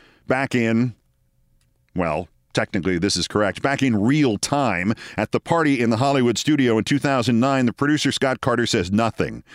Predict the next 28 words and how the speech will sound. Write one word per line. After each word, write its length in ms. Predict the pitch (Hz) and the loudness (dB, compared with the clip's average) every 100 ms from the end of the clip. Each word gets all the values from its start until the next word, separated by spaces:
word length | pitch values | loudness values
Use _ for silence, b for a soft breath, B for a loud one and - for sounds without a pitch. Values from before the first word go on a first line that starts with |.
| B B B | B B B
And 180 | 127 135 | -2 0
Bill 220 | 208 247 | 2 2
Maher 260 | 202 180 151 | 2 2 0
is 80 | 131 | 0
still 220 | 170 151 | 0 0
doubled 440 | 104 151 143 139 | 0 0 2 2
over 360 | 131 117 117 117 | 2 4 2 2
in 240 | - 107 | 0 0
shame. 600 | 107 - 143 120 104 92 | 0 0 2 2 2 0
And 120 | 107 | 0
I 140 | 135 151 | 0 0
say, 500 | - 151 139 135 127 b b b b b b b _ - | 0 2 2 2 0 b b b b b b b _ -2
"Are 160 | 139 | 0
you 260 | 147 117 104 | 2 4 2
satisfied 1160 | - - 147 156 185 - 180 175 170 165 165 - _ | 0 0 0 0 -2 -2 -2 -2 -2 -2 -6 -8 _
that 100 | 160 | -2
I 140 | 165 170 | 0 0
was 180 | 165 | 0
aware 320 | 156 160 165 165 | 0 0 0 0
of 100 | 165 | 0
you?" 260 | 175 175 - _ _ _ - | 0 -2 -8 _ _ _ -8
And 120 | 98 | -4
he 120 | 110 131 | -2 0
mumbles, 420 | 95 85 104 110 | 0 0 -2 0
"Yes." 540 | 143 107 - - - - _ _ _ _ _ _ | 0 -2 -4 -8 -10 -16 _ _ _ _ _ _
And 120 | 104 101 | -4 -2
I 200 | 120 123 | 0 0
say 580 | - 123 107 104 101 | 0 2 2 2 0